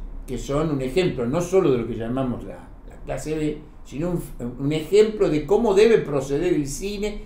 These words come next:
de manera extrema, ¿no? ¿Por qué? Porque nos enseña que, que con pocos medios, ¿sí? Con decorados reducidos, con actores limitados, ¿no? Con escaso presupuesto, o usando los restos de un film anterior,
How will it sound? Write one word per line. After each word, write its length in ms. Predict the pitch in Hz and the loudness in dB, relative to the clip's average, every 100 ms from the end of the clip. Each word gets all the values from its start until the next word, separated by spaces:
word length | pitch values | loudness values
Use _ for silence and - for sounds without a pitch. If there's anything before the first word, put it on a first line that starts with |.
| - | -8
de 100 | 135 | -4
manera 320 | 135 143 139 | -2 0 0
extrema, 520 | 117 - 104 87 - - - - - - | -2 -6 -10 -12 -14 -16 -16 -16 -14 -14
¿no? 180 | - 113 - - - - - - | -10 -8 -8 -8 -10 -10 -10 -4
¿Por 120 | 151 | 0
qué? 120 | 143 127 | 0 0
Porque 180 | 131 | 2
nos 160 | 143 151 | 2 2
enseña 400 | 160 185 185 151 | 0 2 2 0
que, 180 | - - - - | -2 -8 -10 -8
que 100 | - | -6
con 200 | 104 - | -6 2
pocos 320 | 180 185 180 | 4 6 6
medios, 520 | 190 160 135 165 - - - - - - - | 6 4 4 2 0 -4 -12 -12 -12 -12 -10
¿sí? 260 | - 90 85 - - - | -8 -8 -8 -12 -12 -10
Con 220 | 110 117 | -8 -6
decorados 600 | 107 104 104 143 143 - | -6 -4 2 4 4 2
reducidos, 760 | 110 110 127 123 208 170 160 - - - - | -2 0 0 0 -2 0 -2 -6 -12 -14 -12
con 160 | 110 107 | -8 -8
actores 440 | 98 143 135 113 | -6 -2 0 0
limitados, 760 | 107 107 113 196 165 135 143 - - - | -4 -6 0 4 4 4 0 -6 -12 -10
¿no? 120 | 143 117 | -10 -10
Con 180 | 107 | -10
escaso 400 | 107 - 131 - | -6 -4 -4 -4
presupuesto, 720 | - 110 107 139 175 - - 117 | -6 -6 -6 -2 2 2 2 2
o 80 | |
usando 480 | 120 120 240 294 - | 2 2 2 2 4
los 200 | 143 120 | 2 4
restos 480 | 202 208 - 120 - - - | 4 4 2 -6 -6 -8 -10
de 60 | 107 | -8
un 80 | 107 | -6
film 300 | 139 127 - | -4 -4 -4
anterior, 680 | 107 113 196 202 202 185 | -8 -6 -4 2 4 4